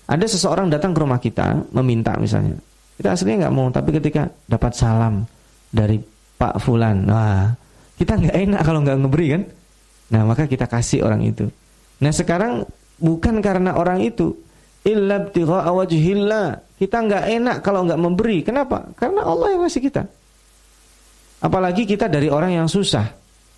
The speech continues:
Orang yang susah, kemudian jadi orang yang, yang serba mudah. Kita masih ingat masa-masa sulit kita. Semua orang semuanya susah. Lahir orang nggak bawa apa-apa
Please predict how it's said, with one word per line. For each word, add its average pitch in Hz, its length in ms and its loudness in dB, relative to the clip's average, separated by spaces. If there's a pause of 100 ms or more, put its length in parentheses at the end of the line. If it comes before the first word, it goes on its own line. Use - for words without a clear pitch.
(800)
Orang 147 240 2
yang 143 80 0
susah, 139 560 0
kemudian 143 480 0
jadi 123 240 0
orang 131 320 0
yang, 127 140 -4 (500)
yang 123 180 2 (460)
serba 127 320 0
mudah. 156 400 0 (1200)
Kita 135 160 -2
masih 139 320 0
ingat 143 240 0
masa-masa 131 480 0
sulit 127 320 0
kita. 113 320 -2
Semua 214 640 0
orang 220 320 0
semuanya 240 320 0
susah. 233 320 -2 (560)
Lahir 151 320 0
orang 165 240 0
nggak 120 160 0
bawa 120 240 2
apa-apa 113 340 0